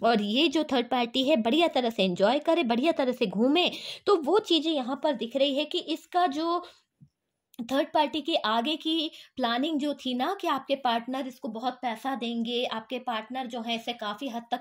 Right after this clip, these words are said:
हेल्प करेंगे और आपके पार्टनर के दम पर इसने बहुत कुछ किया है, बहुत सारी सिचुएशन ऐसी क्रिएट करी है जहाँ पर इसने भारी भारी लोन ले लिए हैं, बहुत बंगला ले लिया है, कार ले ली है लोन पर,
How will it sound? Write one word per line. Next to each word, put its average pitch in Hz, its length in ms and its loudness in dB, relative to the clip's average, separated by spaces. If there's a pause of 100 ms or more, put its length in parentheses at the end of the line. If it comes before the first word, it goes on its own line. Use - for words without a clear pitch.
हेल्प 254 320 0
करेंगे 240 440 0 (360)
और 277 140 2
आपके 285 280 -2
पार्टनर 330 420 0
के 370 240 4 (280)
दम 339 220 4
पर 370 180 2
इसने 349 240 -2
बहुत 285 320 0
कुछ 403 180 2
किया 233 260 0
है, 196 160 -2
बहुत 277 240 0
सारी 311 320 2
सिचुएशन 320 580 0
ऐसी 277 220 0
क्रिएट 254 380 0
करी 247 260 0
है 285 160 2 (360)
जहाँ 269 360 0
पर 330 120 2
इसने 294 260 0 (200)
भारी 269 300 2
भारी 277 280 2
लोन 262 280 4
ले 277 180 4
लिए 262 240 2
हैं, 269 280 0
बहुत 233 280 2
बंगला 269 360 2
ले 262 180 0
लिया 247 220 0
है, 262 180 0
कार 262 320 0
ले 277 140 4
ली 240 140 0
है 254 100 2
लोन 240 280 2
पर, 254 220 4